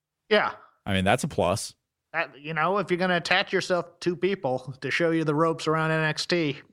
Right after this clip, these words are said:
Speaker 1: you can't get, go any better than that, I don't
Speaker 2: Yeah.
Speaker 1: think.
Speaker 2: But yeah, the Performance Center shows, they do that. They wrestle in front of the guys and, you know, uh, your harshest critics, if you will.
Speaker 1: Yeah.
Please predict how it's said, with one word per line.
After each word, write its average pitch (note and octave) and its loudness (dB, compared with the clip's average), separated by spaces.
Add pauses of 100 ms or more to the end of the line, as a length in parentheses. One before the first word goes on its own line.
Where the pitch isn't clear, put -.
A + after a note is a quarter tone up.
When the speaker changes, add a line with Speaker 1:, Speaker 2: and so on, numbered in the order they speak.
(120)
Speaker 1:
you C#3+ -14
can't D3+ 0 (140)
get, D#3+ -2 (440)
go E3 4
any E3+ 2
better D3+ 2
than B2+ -4
that, C#3 0
I A#2 -4
don't A#2 -4
Speaker 2:
Yeah. C#3 -2 (100)
Speaker 1:
think. - -10 (140)
Speaker 2:
But C#3 4
yeah, D3+ 8
the B2 0
Performance E3+ 2
Center D3+ 4
shows, C3+ 4
they A#2+ 2
do A#2 2
that. A2 6
They F#2+ 2
wrestle G#2+ 2
in G2 0
front G2+ 0
of F2+ 0
the F#2 -4
guys F#2+ 2
and, F2 -4 (420)
you F2 -4
know, D#2+ -4 (240)
uh, F2+ -4
your F2 0
harshest A#2 2
critics, C3+ 0
if G2 -4
you F2+ -2
will. E2+ 0 (260)
Speaker 1:
Yeah. F3+ 2